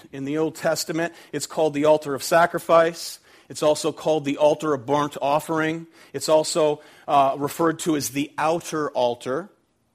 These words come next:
and that is to distinguish it from the altar of incense inside the holy place,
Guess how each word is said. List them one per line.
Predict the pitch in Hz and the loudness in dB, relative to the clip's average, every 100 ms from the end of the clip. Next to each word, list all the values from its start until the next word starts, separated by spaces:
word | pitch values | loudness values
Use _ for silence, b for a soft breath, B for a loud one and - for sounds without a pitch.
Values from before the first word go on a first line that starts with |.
| _ | _
and | 139 135 | -8 0
that | 147 160 | 2 2
is | 156 | -2
to | - 139 | -8 -8
distinguish | 143 - 165 156 139 123 - | -6 -4 -4 -4 -6 -8 -10
it | 156 185 160 - - b b b | -4 -2 -2 -6 -18 b b b
from | - 165 156 143 139 B - | -6 -2 -2 -2 -8 B -4
the | 143 143 | -2 2
altar | 156 160 156 147 | 2 2 0 -4
of | 139 | -4
incense | 170 190 180 160 135 135 - | -4 -4 -4 -4 -4 -6 -8
inside | - 156 156 - 151 143 135 | -6 -6 -4 -2 -2 -2 -6
the | 117 | -6
holy | 143 123 104 | -6 -6 -8
place, | 98 104 76 - - - | -8 -8 -10 -14 -16 -16